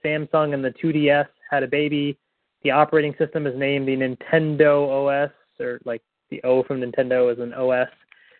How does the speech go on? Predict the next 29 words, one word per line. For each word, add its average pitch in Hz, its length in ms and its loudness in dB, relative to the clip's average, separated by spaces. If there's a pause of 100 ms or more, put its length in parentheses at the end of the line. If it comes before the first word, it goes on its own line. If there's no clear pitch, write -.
(120)
Um, 127 400 2
it's 120 140 -10
very 127 180 -2
powerful, 143 500 2
modern 127 380 -6
features 131 400 -4
and 117 80 -8
mobile 123 180 -2
operating 139 540 0
systems. 131 640 -2 (560)
Nintendo's 127 720 2
being 127 160 -10
careful 135 360 -4
and 123 100 -8
showing 127 240 -4
it 127 80 2
off 127 280 2
because 120 220 -12
they 127 80 0
don't 123 140 -2
want 123 120 -6
people 135 200 -4
to 123 60 -4
mistake 123 400 -2
it 120 100 0
as 117 100 -4
running 123 260 -4
Android. 139 840 2 (560)
Uh, 120 500 -2